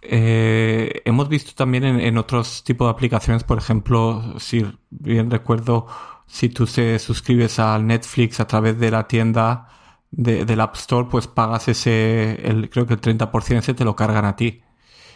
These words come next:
Y en algunos otros, eh, creo, otros servicios también tienen este sistema, ¿no? De que si, si te suscribes a través de la, de la tienda, te, te cobran te-, ese treinta por ciento, lo que normal-, creo que en esas aplicaciones no te dice que puedes irte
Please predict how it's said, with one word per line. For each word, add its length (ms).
Y 200
en 80
algunos 380
otros, 640
eh, 240
creo, 220
otros 220
servicios 500
también 240
tienen 240
este 200
sistema, 420
¿no? 120
De 160
que 120
si, 320
si 840
te 100
suscribes 560
a 80
través 240
de 120
la, 360
de 80
la 160
tienda, 440
te, 760
te 140
cobran 460
te-, 240
ese 120
treinta 220
por 140
ciento, 200
lo 160
que 360
normal-, 480
creo 240
que 80
en 60
esas 180
aplicaciones 500
no 160
te 100
dice 300
que 140
puedes 420
irte 420